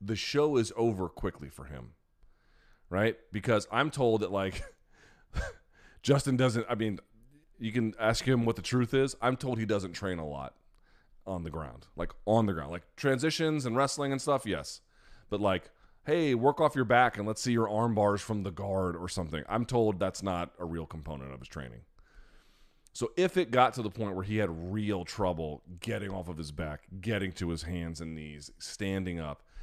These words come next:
and he was constantly getting taken back down, then the whole show collapses instantly almost. But let's say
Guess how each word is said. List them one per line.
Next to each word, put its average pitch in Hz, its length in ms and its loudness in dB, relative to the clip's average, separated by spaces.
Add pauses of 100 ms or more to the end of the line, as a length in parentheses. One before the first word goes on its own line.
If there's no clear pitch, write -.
and 92 80 -6
he 92 60 -4
was 82 120 -8
constantly 104 640 -2
getting 87 220 -6
taken 92 320 -4
back 85 240 0
down, 80 260 -4 (380)
then 110 160 2
the 98 80 2
whole 113 240 4
show 110 240 2
collapses 87 680 -2 (120)
instantly 69 440 -8
almost. 65 380 -12 (380)
But 98 100 -4
let's 139 220 2
say 85 540 2